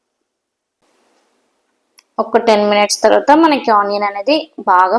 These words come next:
ఫ్రై అవుతుంది. ఇలా ఫ్రై చేసుకున్న ఆనియన్ ని మనం మిక్సీ జార్లోకి తీసుకొని పేస్ట్ లా రెడీ చేసుకోవాలి. ఎక్కడ కూడా వాటర్ అనేది యూజ్ చేసుకోకూడదు. ఒక టీ స్పూన్ కారం, ఒక టీ స్పూన్ ఉప్పు వేసుకొని ఇలా పేస్ట్ లా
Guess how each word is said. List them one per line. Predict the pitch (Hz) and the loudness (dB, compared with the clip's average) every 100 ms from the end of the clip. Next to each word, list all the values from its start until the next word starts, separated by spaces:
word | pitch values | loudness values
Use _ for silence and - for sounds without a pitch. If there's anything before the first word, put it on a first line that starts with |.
| - | -2
ఫ్రై | 294 269 208 | -2 0 0
అవుతుంది. | 185 175 165 165 165 _ _ _ - | -2 -4 -4 -4 -10 _ _ _ -10
ఇలా | 220 254 254 | -4 -2 0
ఫ్రై | 214 214 | -4 -2
చేసుకున్న | 226 214 - 214 202 190 | -6 -6 -8 -6 -4 -4
ఆనియన్ | 190 190 220 | -6 -8 -6
ని | 330 349 | -2 -2
మనం | 247 214 | -4 -8
మిక్సీ | 196 - 202 | -12 -8 -4
జార్లోకి | 202 196 190 185 190 | -2 -2 -4 -6 -8
తీసుకొని | 190 - 196 226 466 - _ _ - 226 | -8 -6 -6 -4 -6 -8 _ _ -6 -4
పేస్ట్ | 214 - 233 | -4 -2 -2
లా | 294 | 0
రెడీ | 339 294 233 | 0 -2 -4
చేసుకోవాలి. | 180 - - 180 170 160 165 - _ _ _ - 202 | -4 -6 -4 -2 0 -2 -4 -10 _ _ _ -12 -12
ఎక్కడ | - 269 262 247 | -6 -4 -2 0
కూడా | 247 262 | 0 2
వాటర్ | 233 214 214 220 | 0 0 -4 -8
అనేది | 214 269 277 | -6 -6 -4
యూజ్ | 240 233 - | -4 -6 -6
చేసుకోకూడదు. | 208 190 - 190 185 175 165 165 - _ _ _ - 190 | -6 -6 -6 -8 -6 -6 -6 -8 -12 _ _ _ -14 -14
ఒక | - 214 | -10 -8
టీ | 220 214 | -8 -8
స్పూన్ | - 214 208 | -10 -12 -6
కారం, | 208 190 294 359 226 | -2 0 -2 -4 -8
ఒక | 208 196 | -10 -10
టీ | 202 | -12
స్పూన్ | - 208 196 | -12 -12 -12
ఉప్పు | 185 196 190 | -10 -6 -6
వేసుకొని | 185 - - 269 392 | -6 -10 -8 -6 -4
ఇలా | 320 269 - | -4 -4 -6
పేస్ట్ | 202 202 | -8 -8
లా | 208 | -6